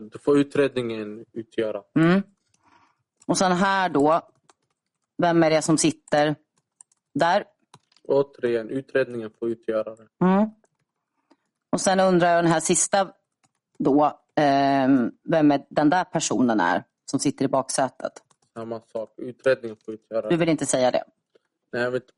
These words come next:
Speaker 1: jag vill inte nämna andra namn.
Speaker 2: Nej.
Speaker 1: Mm, förutom min.
Speaker 2: Sen här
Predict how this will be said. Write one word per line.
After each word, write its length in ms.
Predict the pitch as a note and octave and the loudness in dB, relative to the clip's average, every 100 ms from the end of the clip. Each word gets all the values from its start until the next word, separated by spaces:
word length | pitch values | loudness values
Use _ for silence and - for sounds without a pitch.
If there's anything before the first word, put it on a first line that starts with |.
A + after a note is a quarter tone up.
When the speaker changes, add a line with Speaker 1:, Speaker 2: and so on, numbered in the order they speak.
| _ | _
Speaker 1:
jag 220 | A#2+ A#2+ | -4 -4
vill 120 | A#2+ B2+ | -4 -10
inte 300 | _ A#2 B2 | _ -16 -10
nämna 220 | B2 B2 | -8 -6
andra 420 | A#2+ A#2+ A#2 A2+ - _ | -4 -4 -6 -8 -18 _
namn. 240 | A#2+ A2+ A2 _ _ | -14 -14 -16 _ _
Speaker 2:
Nej. 120 | F3 A#2 | -4 -4
Speaker 1:
Mm, 220 | A#2 A#2 _ - | -12 -20 _ -10
förutom 340 | A#2+ A#2 A2+ | -10 -10 -16
min. 160 | A2+ G#2+ _ _ _ _ _ _ _ _ - - _ _ _ _ _ _ - | -16 -20 _ _ _ _ _ _ _ _ -16 -16 _ _ _ _ _ _ 0
Speaker 2:
Sen 140 | B3+ | 2
här 640 | C4 D#4 A#3+ A#3 C#4 E4+ | 4 2 2 2 2 0